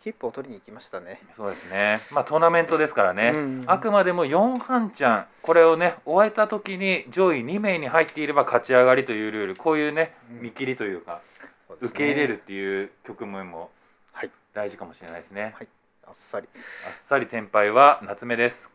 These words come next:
Speaker 2: 数チーソー。
Speaker 1: うん。
Speaker 2: さあ、ここはチーソーが、えー、岡田から出て三着キープの上がりになります。千は千三百の上がりで二回戦が終了しました。二回戦トップから川上、二着に桜木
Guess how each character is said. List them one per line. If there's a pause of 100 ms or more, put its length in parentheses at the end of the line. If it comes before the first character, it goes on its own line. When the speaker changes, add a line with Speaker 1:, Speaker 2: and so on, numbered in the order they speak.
Speaker 2:
数
チ
ー
ソ
ー。 (220)
Speaker 1:
う
ん。
Speaker 2:
さ
あ、
こ
こ
は
チ
ー
ソ
ー
が、 (680)
え
ー、
岡
田
か
ら
出
て
三
着
キ
ー
プ
の
上
が
り
に
な
り
ま
す。 (440)
千
は (140)
千
三
百
の
上
が
り
で (360)
二
回
戦
が
終
了
し
ま
し
た。 (240)
二
回
戦
ト
ッ
プ
か
ら
川
上、 (640)
二
着
に
桜
木